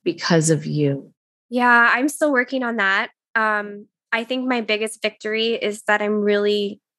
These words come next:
Speaker 2: I'm really learning to trust my body,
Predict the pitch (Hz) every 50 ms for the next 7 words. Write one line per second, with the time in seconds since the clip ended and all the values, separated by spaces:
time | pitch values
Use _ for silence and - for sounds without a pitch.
0 | _ _ _ - 208 214 214 208 202 196 196 202 208 208 202 196 196 196 190 190
1 | 196 202 202 - 202 - - 185 185 196 - - - - - - - _ _ _
2 | _ _ _ _ _ _ _ - 214 208 202 196 196 185 175 180 190 214 254 311
3 | 349 349